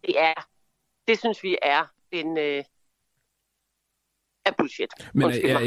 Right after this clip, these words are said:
Speaker 2: jeres,
Speaker 1: udtrykket.
Speaker 2: er jeres
Speaker 1: <laughs>
Speaker 2: retorik bedre, når I går ud og siger, at, at, øh, at, at pengene går til noget andet i stedet for? Skattelettelser for eksempel?
Speaker 1: Jamen, det er jo en reel prioritering. Det er en politisk prioritering, som
Speaker 2: Men
Speaker 1: vi er lodret uenige i,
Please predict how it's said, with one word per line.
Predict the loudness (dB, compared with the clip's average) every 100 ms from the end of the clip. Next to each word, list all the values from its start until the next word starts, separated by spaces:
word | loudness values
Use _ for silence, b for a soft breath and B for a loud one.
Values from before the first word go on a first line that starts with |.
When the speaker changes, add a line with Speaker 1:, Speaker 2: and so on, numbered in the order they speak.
| 2
Speaker 2:
jeres, | 2 2
Speaker 1:
udtrykket. | 0 0
Speaker 2:
er | 2
jeres | 2 0 -2
Speaker 1:
<laughs> |
Speaker 2:
retorik | 0 0 2
bedre, | 2 2
når | 2
I | 2
går | 4
ud | 4
og | 2
siger, | 2 2 4
at, | 2 -2 -2
at, | -2 0
øh, | 0 2 0
at, | -2 -4 -8 _
at | -4 -4 0
pengene | 2 4 4
går | 2
til | 2 2
noget | 2
andet | 4 2
i |
stedet | 2 0
for? | 2 0
Skattelettelser | 2 0 2 2 0 -2
for |
eksempel? | 0 -2 -2 -8 _ _ _ _ _ _ _ _ _ _ _ _ _ _ _ _ _ _ _ _ _ _ -6
Speaker 1:
Jamen, | 2
det | 4
er |
jo | 4
en | 2
reel | 0 0 -2
prioritering. | -2 0 0 -2 0
Det | -2
er |
en | 0
politisk | -2 -4
prioritering, | -8 -2 -2 0
som | 0
Speaker 2:
Men |
Speaker 1:
vi | 0
er | 2
lodret | 4 4 0
uenige | 0 -2 -2 -2
i, | -4